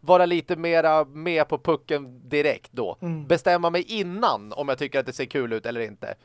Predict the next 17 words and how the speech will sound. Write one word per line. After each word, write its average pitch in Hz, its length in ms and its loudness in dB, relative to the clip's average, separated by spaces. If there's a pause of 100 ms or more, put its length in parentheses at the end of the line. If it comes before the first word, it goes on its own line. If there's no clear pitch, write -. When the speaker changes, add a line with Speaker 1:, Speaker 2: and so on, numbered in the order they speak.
(120)
Speaker 2:
Ja, 147 140 -10
precis. 139 180 -4
Speaker 1:
Inte 170 320 -4
invänta 165 760 -2
det, - 200 -12
utan 135 260 -8
kanske 147 260 -2
faktiskt 139 340 -4
vara 160 120 4
mera 147 520 2 (1300)
pre-order-stuket 156 1900 4
Speaker 2:
Mm. 143 80 -8
Speaker 1:
lite 123 200 -2
mer. 107 240 -8 (640)
Speaker 2:
Ja, 117 80 -16
men 127 120 -12
absolut. 135 500 -14